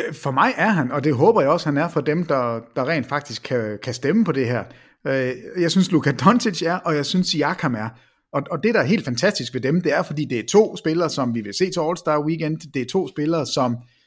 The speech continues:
retmæssigt kan sige, "Hov, hov, hov, skal jeg ikke, øh, sådan nævnes, når vi taler, øh, ligaens bedste spiller, altså M V P?" Der har Doncic nok, nok en større sag end Siakam, men jeg synes ikke, det er sådan helt skørt at, at snakke om, om Siakam der.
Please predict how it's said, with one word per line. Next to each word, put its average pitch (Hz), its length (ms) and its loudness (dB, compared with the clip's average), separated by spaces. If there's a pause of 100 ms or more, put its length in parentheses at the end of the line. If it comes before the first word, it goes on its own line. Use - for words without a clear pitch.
(300)
retmæssigt 170 580 2
kan 139 120 2
sige, 156 380 0 (100)
"Hov, 120 220 0
hov, 139 220 2
hov, 139 140 2
skal 123 160 -6
jeg 110 100 -2
ikke, 160 180 -2
øh, 110 340 -2 (460)
sådan 135 200 -4
nævnes, 123 480 2
når 120 160 -6
vi 113 80 -8
taler, 110 500 -6
øh, 104 240 -8 (200)
ligaens 135 320 -6
bedste 160 260 -6
spiller, 143 240 -6
altså 120 240 -6
M 120 80 -6
V 123 160 -2
P?" - 20 -4 (920)
Der 139 60 2
har 131 100 2
Doncic 131 380 -2
nok, 131 140 -2 (200)
nok 131 180 -4
en 127 60 -4
større 139 280 -2
sag 135 140 -4
end 117 80 -4
Siakam, 123 400 -2
men 113 120 -4
jeg 110 80 -6
synes - 180 -10
ikke, 143 160 -6
det 190 60 0
er 143 60 -4
sådan 156 260 -2
helt 180 460 2 (600)
skørt 147 360 2
at, 120 100 -2 (140)
at 127 60 -6
snakke 127 320 -4
om, 104 280 -4 (360)
om 120 100 -4
Siakam 123 440 -2
der. 127 180 -2